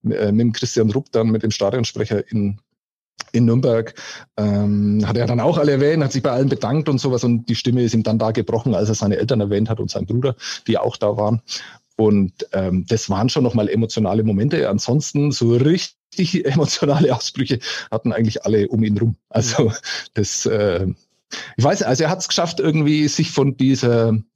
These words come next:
Speaker 1: von dieser Trauer gar nicht so sehr anstecken zu lassen. Und das, ich glaube, er hat's wirklich einfach genossen. Und das ist auch erstaunlich, weil es sagt sich immer so leicht und der ist ja so bescheiden und sonst irgendwie so.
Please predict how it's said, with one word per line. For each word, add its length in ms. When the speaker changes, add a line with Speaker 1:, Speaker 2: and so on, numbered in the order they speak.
Speaker 1:
von 160
dieser 240
Trauer 600
gar 200
nicht 140
so 100
sehr 180
anstecken 440
zu 80
lassen. 320
Und 380
das, 420
ich 120
glaube, 260
er 60
hat's 360
wirklich 460
einfach 380
genossen. 480
Und 220
das 140
ist 180
auch 180
erstaunlich, 600
weil 160
es 320
sagt 300
sich 160
immer 120
so 120
leicht 420
und 240
der 100
ist 140
ja 80
so 120
bescheiden 560
und 60
sonst 240
irgendwie 200
so. 140